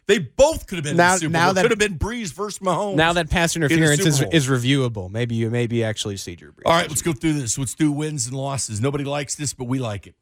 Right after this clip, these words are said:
Speaker 1: Pete, let's go.
Speaker 2: The April seventeenth record. The, make sure you write this down.
Speaker 1: All right, I'm going Pete and Jay for this. Jacksonville Jaguars, I'm counting as a win.
Speaker 2: I will go win for that one, Jay.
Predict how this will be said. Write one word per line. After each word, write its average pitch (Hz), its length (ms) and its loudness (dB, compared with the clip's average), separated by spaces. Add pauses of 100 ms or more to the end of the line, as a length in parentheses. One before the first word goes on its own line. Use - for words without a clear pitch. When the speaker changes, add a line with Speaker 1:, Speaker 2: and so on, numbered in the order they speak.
(380)
Speaker 1:
Pete, 175 280 0
let's 147 220 -4
go. 160 140 4
Speaker 2:
The 180 140 6
April 233 360 2
seventeenth 214 720 0
record. 165 500 2 (160)
The, 156 180 0
make 156 220 0
sure 202 180 2
you 208 160 -2
write 185 260 -2
this 151 200 -6
down. 135 160 0
Speaker 1:
All 131 60 4
right, 131 120 -2
I'm 139 140 -4
going 143 300 -4
Pete 165 400 -6
and 143 240 -4
Jay 131 320 -2
for 127 160 -10
this. 113 320 -6
Jacksonville 180 640 -2
Jaguars, 160 680 -4
I'm 156 220 -4
counting 160 420 -6
as 120 100 -6
a 120 60 -2
win. 113 240 -10 (300)
Speaker 2:
I 127 120 6
will 143 140 0
go 135 200 0
win 120 300 -4
for 110 140 -6
that 82 220 -6
one, 85 160 -20
Jay. - 200 -14